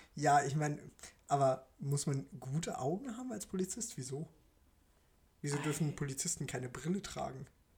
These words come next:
Speaker 2: Ich kenn die, ich hab die Regeln nicht gemacht. Das ist nur mein, mein Wissen. Ich hab ganz viele in meinem Jahrgang halt gehabt, die Poliz-, die, die zur Polizei wollten. <laughs> Ähm, die, und die es dann halt einfach aufgrund von Augen nicht geschafft haben.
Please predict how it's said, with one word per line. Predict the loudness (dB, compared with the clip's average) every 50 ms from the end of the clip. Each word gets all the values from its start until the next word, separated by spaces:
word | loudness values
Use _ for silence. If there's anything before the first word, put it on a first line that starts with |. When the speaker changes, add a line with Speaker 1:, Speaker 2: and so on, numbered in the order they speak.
| _ _ -20
Speaker 2:
Ich | -20 -16 -6
kenn | 0 2 2 2
die, | 2 0
ich | -2 -2 -2
hab | -2 0
die | 2 4 6
Regeln | 6 8 8 10 8
nicht | 8 8 8
gemacht. | 10 12 12 12 10 6
Das | 0 2
ist | 2 4 6
nur | 6 8 8
mein, | 10 10 10 10 8 8 8
mein | 8 8 8 6
Wissen. | 6 4 4
Ich | 4 2
hab | 6 8
ganz | 8 8 8 6
viele | 2 0 0 2 2 2 2 0 -4 -12 -20 -20 -20 -8 -2
in | 2 4
meinem | 6 6 6
Jahrgang | 6 6 6 6 4
halt | 2 2 0
gehabt, | -2 -4 -4
die | -4
Poliz-, | -4 -4 -4 -2 -4 -4 -4 -4 -6 -4 -6 -6
die, | -6 -6 -8 -8 0 8 12 12 12 12 12 10 4 -4 -14 -20 -20 -20 _ -20 -20 -20 -20 -20 -6 -2
die | 6 10 10 12 12 12
zur | 12 12 12 12 12
Polizei | 12 12 12 12 12 12 12 12 12 12 12
wollten. | 12 12 12 12 12 12 12 12 12 12
<laughs> | 12 8 10 12 12 12 12 10 2 -2 0 0 2 0 0 -2 6 10
Ähm, | 12 12 12 12 12 10 8 4 2 0 -4 -4 2 6
die, | 10 10 10 10
und | 10 10 10 12 12
die |
es | 10 10
dann | 12 12 12
halt | 12 10
einfach | 10 8 8 6 4 4 2 -4 -2
aufgrund | -2 -2 2 4 4 4 6
von | 6 4 8
Augen | 12 12 12 12 12 12 12 10 8 6 2 -2 -6 0 4
nicht | 4 4 4 2 0
geschafft | 2 4 4 4 4 4 0
haben. | 0 -2